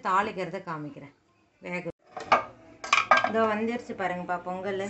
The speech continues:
இதுக்கு தாளிக்கிறதுக்கு என்ன ப-, இந்த பாருங்க, கொஞ்சம் கருவேப்பிலை, பச்சை மிளகாய், இஞ்சி. முதல்ல இந்த கருவேப்பிலை, பச்சை மிளகாய், இஞ்சி மட்டும் முதல்ல மிக்சியில போட்டு ஒரு சுத்து சுத்திக்கங்க. அதை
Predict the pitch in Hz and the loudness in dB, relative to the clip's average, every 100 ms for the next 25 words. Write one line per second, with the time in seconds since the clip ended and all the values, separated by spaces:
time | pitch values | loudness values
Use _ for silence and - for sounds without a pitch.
0 | - 190 196 208 208 214 277 285 247 196 | -8 -10 -8 -4 0 4 4 4 0 0
1 | 196 277 233 196 233 - - - - - | 0 2 4 2 -2 -8 -20 -20 -20 -20
2 | - - _ _ _ _ - 214 226 233 | -20 -20 _ _ _ _ -6 -2 0 2
3 | 220 202 196 208 202 185 160 - - 214 | 2 0 0 0 0 -2 -4 -10 -6 -2
4 | 220 226 196 220 220 196 214 269 - - | -2 0 0 2 0 2 0 0 -8 -18
5 | - 185 - 240 202 185 220 196 180 160 | -14 -14 -4 0 0 0 0 0 -4 -8
6 | - - _ - _ 202 220 277 285 226 | -12 -16 _ -20 _ 0 4 6 6 4
7 | 208 208 247 262 247 262 262 214 240 233 | 2 4 6 6 6 4 2 0 2 2
8 | 208 214 208 208 208 196 185 - 247 202 | 2 0 0 0 -2 -2 -4 -2 0 0
9 | 190 202 233 233 202 - 226 214 - 185 | 0 0 0 0 -4 -6 -6 -6 -6 -6
10 | 196 175 185 180 175 175 175 170 151 165 | -6 -6 -10 -12 -12 -12 -8 -6 -6 -6
11 | 220 - _ - _ _ - 202 202 | -8 -12 _ -20 _ _ -8 -4 -2